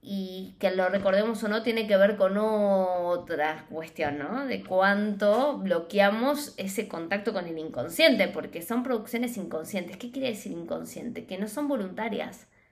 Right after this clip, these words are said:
No es que yo digo, "Ay, voy a soñar esto", y lo sueño. Sí puede ser que la voluntad entre por momentos en esos estados de sueño vigilia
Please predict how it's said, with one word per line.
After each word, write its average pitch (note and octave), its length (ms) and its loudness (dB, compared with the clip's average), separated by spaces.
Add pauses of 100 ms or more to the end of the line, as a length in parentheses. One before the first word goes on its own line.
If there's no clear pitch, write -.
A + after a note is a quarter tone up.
(320)
No A#3+ 80 -4
es A#3 60 -4
que A#3+ 80 -4
yo A3 120 -6
digo, G3+ 220 -2
"Ay, G3+ 160 -2
voy F#3+ 160 -4
a G3+ 80 -2
soñar G3 360 -6
esto", G3+ 540 -6 (1400)
y G3+ 100 -2
lo F#3+ 140 2
sueño. C#3 680 -8
Sí - 300 -8
puede F#4 260 -2
ser D4 460 2 (720)
que A3+ 180 2
la G3 120 6
voluntad G3+ 540 2
entre A3+ 380 4
por F3+ 200 0
momentos G3 640 2
en F3 160 -2
esos F#3+ 320 -8
estados F#3 580 0
de E3 120 -4
sueño F3+ 360 -2
vigilia E3+ 600 -4